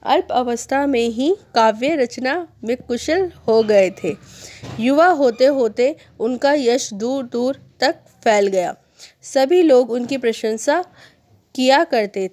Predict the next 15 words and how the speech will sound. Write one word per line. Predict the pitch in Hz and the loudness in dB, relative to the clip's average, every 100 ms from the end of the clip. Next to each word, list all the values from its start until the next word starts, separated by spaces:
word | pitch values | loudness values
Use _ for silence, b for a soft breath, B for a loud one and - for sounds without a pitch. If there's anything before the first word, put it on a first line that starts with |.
| - | -10
थे। | 196 - _ | -18 -20 _
अपनी | - 233 302 | -4 0 0
प्रशंसा | 349 277 254 247 247 302 311 | 2 -2 -2 -4 -2 -2 -4
किसे | - 262 247 302 339 B B B - | -4 -8 -4 -4 -4 B B B -4
अच्छी | 226 - 311 320 | -4 0 0 2
नहीं | 233 240 | 2 0
लगती। | 233 185 - 190 185 | -2 -4 -6 -8 -6
भारवी | 240 220 220 240 311 - b b b _ 226 | -2 -2 -2 -6 -8 -12 b b b _ -4
भी | 277 359 | -2 -2
अपनी | - 220 247 285 | -2 -4 -2 -2
प्रशंसा | 285 277 269 240 262 254 | 0 0 0 0 0 0
सुनकर | 262 226 208 233 | -2 -4 -2 0
बहुत | 220 254 330 349 | 2 2 0 0
प्रसन्न | 247 226 254 269 | -4 -2 -2 -2
होते | 220 208 214 | -4 -4 -2